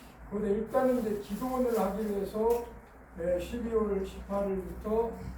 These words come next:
열여덟일이라고 하겠습니다. 열여덟일부터 이십일일까지 그 애국 연합 부흥성회를 하기 위해서 지금 이제 강사진이 거의 이제 짜여지는데, 우리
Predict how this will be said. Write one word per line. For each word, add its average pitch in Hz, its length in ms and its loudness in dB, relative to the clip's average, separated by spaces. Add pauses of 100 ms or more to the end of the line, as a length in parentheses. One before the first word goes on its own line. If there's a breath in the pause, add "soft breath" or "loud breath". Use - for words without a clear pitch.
(320)
열여덟일이라고 170 640 0
하겠습니다. - 460 -6
열여덟일부터 214 840 2 (420)
이십일일까지 214 1080 4 (600)
그 190 340 -2
애국 269 460 6 (460)
연합 247 420 6
부흥성회를 220 880 0
하기 208 220 -2
위해서 180 500 -2 (600)
지금 220 240 0
이제 208 160 0
강사진이 226 840 2 (840)
거의 247 440 4
이제 190 640 -2
짜여지는데, 202 1000 2 (880)
우리 208 220 -2